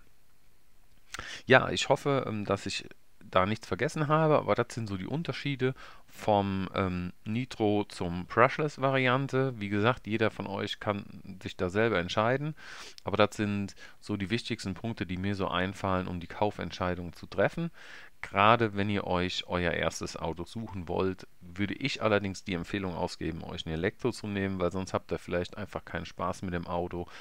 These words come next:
oder müsst euch extrem in die Materie, ähm, reinlesen.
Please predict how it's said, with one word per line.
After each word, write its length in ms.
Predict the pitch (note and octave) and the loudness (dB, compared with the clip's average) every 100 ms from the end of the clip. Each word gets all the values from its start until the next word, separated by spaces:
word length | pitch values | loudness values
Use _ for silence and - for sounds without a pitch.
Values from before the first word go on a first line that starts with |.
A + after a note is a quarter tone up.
| - - - | -16 -18 -6
oder 220 | G2+ G2 | -2 0
müsst 200 | F#2 F2+ | -2 -6
euch 140 | F#2+ | -8
extrem 540 | - - - F2+ F2 F2 | -8 -8 -10 -2 0 0
in 120 | E2 | -4
die 60 | D#2+ | -4
Materie, 760 | D2 - - D#2 D2+ D2 D2+ - - - - - - - | -6 -6 -4 -4 -2 -4 -4 -8 -16 -16 -16 -18 -12 -8
ähm, 160 | D#2 | -8
reinlesen. 800 | D#2+ D2+ D2+ C#2+ C#2+ - - C#2 | -6 -4 -4 -6 -8 -10 -12 -16